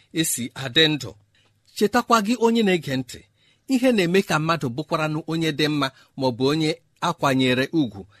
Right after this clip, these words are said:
abụghị otu m dị, kama ọ bụ ihe nke si m n'ime, echiche nke obi m, ihe nlụpụta nke obi m bụ ihe ga-eme ka m bụrụ onye akwanyere ugwu. N'ihi na ihe ndị nke dị m n'obi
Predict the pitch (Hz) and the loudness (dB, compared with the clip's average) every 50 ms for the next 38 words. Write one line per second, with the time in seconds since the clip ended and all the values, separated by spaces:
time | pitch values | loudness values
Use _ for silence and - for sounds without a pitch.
0 | _ _ _ _ _ _ - 240 247 262 220 196 233 220 202 202 208 208 208 _ | _ _ _ _ _ _ -4 0 0 0 2 2 0 0 0 -2 -4 -4 -8 _
1 | _ _ _ - 202 208 214 - - 226 214 214 202 156 123 90 - _ _ _ | _ _ _ 2 2 2 4 2 0 0 2 0 0 -2 -6 -10 -10 _ _ _
2 | _ _ - - 269 220 185 175 - 220 220 180 190 196 - _ _ _ _ - | _ _ -6 -4 -2 0 0 0 0 -2 0 0 -2 -4 -4 _ _ _ _ -2
3 | 302 320 285 - 302 294 240 180 - - 214 214 202 - - 214 202 190 180 175 | 0 0 0 2 2 2 2 0 0 2 2 2 4 2 0 0 0 0 0 0
4 | 175 175 180 180 170 170 170 156 143 147 - _ _ _ _ - 247 269 254 - | -2 0 0 2 2 2 2 0 0 -2 -4 _ _ _ _ 4 4 4 4 0
5 | 180 - - 202 185 160 - - 160 160 165 151 131 123 120 127 - - _ _ | -4 0 0 2 2 0 0 2 2 2 2 2 0 -2 -2 -2 -4 -6 _ _
6 | _ _ 262 269 220 269 277 269 277 285 277 262 - 214 196 - - 208 202 185 | _ _ -2 0 2 2 0 0 2 0 0 2 2 0 0 2 2 0 0 0
7 | 165 151 - 160 156 156 180 175 143 131 131 147 160 - _ _ _ _ - 165 | -6 -4 -4 -4 -2 0 -2 -2 0 0 -2 -2 -4 -6 _ _ _ _ -10 -10
8 | 156 180 - 214 190 180 185 190 180 156 147 139 135 147 160 156 - _ _ _ | -10 -8 -4 -4 -2 0 0 0 0 2 2 2 2 0 -2 -4 -6 _ _ _
9 | - 156 160 175 180 180 208 190 208 - - 202 196 196 190 208 - - 208 208 | -4 -2 -2 0 0 0 0 0 -2 -4 -4 -2 0 0 0 -2 -2 -4 -4 -2
10 | - 170 151 143 143 135 135 131 135 135 - 170 156 127 104 101 98 92 - _ | 0 2 2 2 2 2 2 0 -2 -2 0 0 -2 -2 -2 -6 -14 -18 -20 _
11 | _ _ _ _ _ - 190 202 262 254 208 190 143 120 92 - _ _ _ _ | _ _ _ _ _ -4 0 2 2 2 2 0 -2 -2 -4 -8 _ _ _ _
12 | _ _ _ _ - 240 269 277 247 294 294 294 294 294 302 262 214 - 262 254 | _ _ _ _ -2 0 2 4 4 4 4 2 2 0 0 0 2 4 4 4
13 | 233 220 240 226 214 214 208 208 208 208 196 170 120 | 4 4 2 2 2 2 2 4 4 2 2 -2 -6